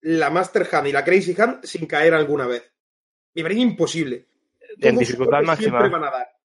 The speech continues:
Speaker 1: En la, en la intensidad que lleves. Yo normalmente llevo
Speaker 2: Bueno.
Speaker 1: con siete de intensidad o algo así. Y me parece casi imposible. No sé cómo voy a conseguir la pegatinita de le-,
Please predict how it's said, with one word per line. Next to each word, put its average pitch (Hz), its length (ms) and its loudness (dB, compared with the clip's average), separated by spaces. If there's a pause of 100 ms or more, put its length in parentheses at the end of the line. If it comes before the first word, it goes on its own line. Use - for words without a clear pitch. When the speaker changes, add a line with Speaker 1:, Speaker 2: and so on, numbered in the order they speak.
(200)
Speaker 1:
En 151 340 -4
la, - 80 -2
en 143 120 0
la 147 80 2
intensidad 143 480 0
que 143 100 0
lleves. 143 280 4
Yo 143 100 4
normalmente 143 400 2
llevo 135 140 4
Speaker 2:
Bueno. 120 240 0
Speaker 1:
con - 100 -20
siete 160 260 0
de 135 80 2
intensidad 135 540 0
o 135 60 2
algo 135 120 0
así. 156 260 -4 (460)
Y 175 100 -6
me 156 80 0
parece 160 200 -4
casi 170 180 -2
imposible. 143 580 -2 (1040)
No 165 120 -2
sé 170 100 -4
cómo 175 180 2
voy 175 120 6
a 165 80 0
conseguir 156 400 0
la 147 140 2
pegatinita 147 600 0
de 135 460 2 (220)
le-, 156 240 -2